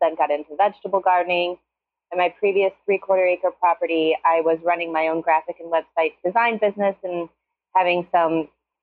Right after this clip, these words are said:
postpartum depression. And I sort of had this whole identity shift where I was like, "I don't really wanna be behind the computer anymore." You know, I had this new son and, like, trying to meet all these deadlines didn't really jive with this new life that I was creating and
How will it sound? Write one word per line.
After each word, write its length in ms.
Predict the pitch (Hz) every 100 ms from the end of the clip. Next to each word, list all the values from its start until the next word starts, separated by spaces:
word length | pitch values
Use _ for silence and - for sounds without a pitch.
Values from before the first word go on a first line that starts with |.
| _ _
postpartum 420 | - 196 - 175 160
depression. 640 | 156 165 165 170 156 147
And 160 | 170 160
I 420 | 156 156 156 156 -
sort 100 | 185
of 80 | 180
had 140 | 170
this 100 | 165 -
whole 80 | 160
identity 440 | 147 156 151 143
shift 340 | - - - _ _
where 140 | -
I 40 | -
was 80 | -
like, 140 | - -
"I 60 | 160
don't 260 | 180 180
really 200 | 180 175
wanna 260 | 170 165 165
be 100 | 160
behind 340 | 160 165 151
the 60 | 156
computer 380 | _ - 180 165
anymore." 520 | 156 156 156 151 151 _ _ _ _ -
You 100 | 151
know, 40 |
I 60 | 147
had 200 | 156 156
this 120 | -
new 140 | 147 147 -
son 300 | 190 185 175
and, 160 | 170 156
like, 180 | 160 -
trying 220 | - 180 175
to 80 |
meet 160 | 165 160
all 100 | 151
these 160 | 147 147
deadlines 580 | 196 190 180 175 170 170 -
didn't 200 | 170 160
really 220 | 156 147
jive 340 | 147 175 165 160
with 160 | -
this 120 | _ _ 170
new 160 | 180
life 260 | 165 156 160 -
that 80 |
I 60 | 147
was 100 | 143 -
creating 480 | - 160 156 156 147
and 180 | 139 147